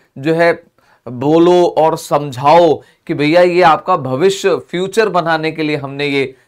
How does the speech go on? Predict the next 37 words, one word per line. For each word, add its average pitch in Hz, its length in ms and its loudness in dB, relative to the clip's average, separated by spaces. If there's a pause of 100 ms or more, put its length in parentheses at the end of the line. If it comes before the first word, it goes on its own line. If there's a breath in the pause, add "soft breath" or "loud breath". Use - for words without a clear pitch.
सेशन 156 360 -6
चलाया 127 300 0
है, 175 260 -2 (200 loud breath)
लेकिन 151 220 -6
उन्हें 214 240 -4
कोई 208 240 2
फर्क 147 280 -4
नहीं 131 200 -6
पड़ता 117 320 -4
है। 107 280 -6 (420)
ऑफलाइन 175 460 2
वाले 180 160 0
बच्चे 156 520 -4 (260 soft breath)
वो 147 220 -4
सब 208 320 -2
ये 180 140 0
सोचते 165 380 -6
हैं 160 340 -6 (300 soft breath)
कि 170 80 -2
भाई 147 300 0
करंट 175 480 -2
अफेयर 170 460 -2
लास्ट 135 400 0
में 170 180 -6
जाके 156 400 -2 (320 soft breath)
दो 151 240 0
दिनों 165 280 -2
में, 175 160 -4
चार 151 300 2
दिनों 156 240 -6
में, 165 200 -4
दस 143 160 0
दिनों 151 220 -6
में 165 80 -4
सब - 260 -8
कर 139 180 -2
लेंगे। 113 420 -6